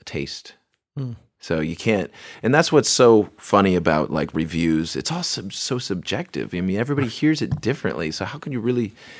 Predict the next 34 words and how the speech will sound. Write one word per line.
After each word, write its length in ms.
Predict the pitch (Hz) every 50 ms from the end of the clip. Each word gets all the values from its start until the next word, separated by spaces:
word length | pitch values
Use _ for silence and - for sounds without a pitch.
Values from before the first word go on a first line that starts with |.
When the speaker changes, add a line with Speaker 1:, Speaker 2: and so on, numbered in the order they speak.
| - - - - - -
Speaker 1:
you 140 | - 107 107
know, 260 | 107 107 104 101 101 - - - - -
you 120 | - 131 123
kinda 180 | 156 151 139
have 200 | 139 143 139 131 -
to 80 | 123
find, 340 | - - - 127 127 123 113
you 80 | 131 139
have 80 | 139
to 140 | 139 135 -
always 340 | - - 117 143 143 123 -
consider 460 | - - 104 98 - - 127 113 104
the 100 | 90 85
source. 540 | - - - 127 - - - - - - -
You 80 | - 101
have 80 | 98 -
to 100 | - 104
consider, 540 | - 98 92 - - 104 104 101 92 92 - - - - - - - -
okay, 520 | - 95 - 110 98 95 92 90 92 - _ _ _ _ -
is 80 | 95
this 140 | 101 98 -
publication 640 | - - 113 107 104 98 - 98 98 95 - 92 92
somebody 340 | - - 90 90 85 85
I 60 | 80 76
trust? 540 | - - 82 - - - - - - - - _
One, 440 | - 90 87 80 78 76 - - - -
is 140 | 90 -
this, 420 | - 104 104 104 95 - - - - _ -
okay, 200 | - - 87 87
who's 300 | 87 110 127 120 104 98
writing 320 | 95 98 101 98 98 90
for 100 | - 90 87
this 140 | - -
publication? 720 | - - 82 - 57 - - 67 64 - - - - -